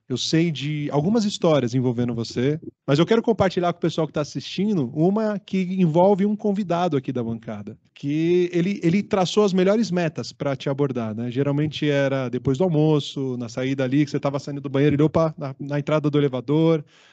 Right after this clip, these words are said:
né? Porque havia, talvez, pra esse convidado, e depois ele vai, ele pode abrir o microfone pra fazer a sua defesa,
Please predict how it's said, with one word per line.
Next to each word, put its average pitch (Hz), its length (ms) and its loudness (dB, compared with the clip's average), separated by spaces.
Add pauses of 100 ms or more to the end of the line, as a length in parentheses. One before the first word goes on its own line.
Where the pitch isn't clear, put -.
(160)
né? 160 240 -2 (800)
Porque 240 340 2
havia, 214 460 0
talvez, 190 640 -4
pra 160 220 -6
esse 165 100 -6
convidado, 156 560 -2
e 151 40 2
depois 160 320 2
ele 147 180 2
vai, 143 220 -2
ele 139 180 -4
pode 147 220 2
abrir 143 180 2
o - 20 0
microfone 143 460 0
pra 135 160 0
fazer 135 240 -2
a 127 40 -4
sua 135 160 -6
defesa, 131 640 -4